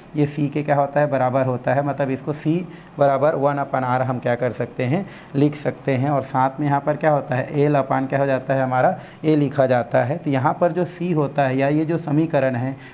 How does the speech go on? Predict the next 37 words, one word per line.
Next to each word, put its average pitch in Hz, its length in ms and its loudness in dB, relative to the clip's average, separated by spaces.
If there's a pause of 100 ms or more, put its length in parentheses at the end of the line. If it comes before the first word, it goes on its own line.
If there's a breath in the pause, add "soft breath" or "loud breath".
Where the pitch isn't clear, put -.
(100)
वो 160 220 2
आपका 139 420 2
जो 131 140 0
है 135 180 -2
सेल 151 420 2
स्थिरांक 127 420 -6
को 127 100 -4
क्या 123 160 -2
करता 120 320 -6
है, 120 80 -2
प्रदर्शित 120 540 -2
करता 156 300 4
है, 170 240 4 (280 loud breath)
जो 147 160 4
कि 165 320 0 (220 loud breath)
जो 147 360 2
भी 165 140 2
चालक 147 420 2
होता 131 240 0
है 135 60 4
उसके 131 260 -2
लंबाई 123 480 2 (280 loud breath)
और 147 120 6
उसके 143 380 -2 (220)
अनुप्रस्थ 143 580 0
काट 139 360 0
जो 143 220 -2
का 147 240 0
जो 143 120 0
परिच्छेद 143 480 -2
होता 135 240 0
है 131 60 2
या 139 100 4
अनुप्रस्थ 165 400 0
परिच्छेद 147 520 0
होता 131 260 2
है 127 220 2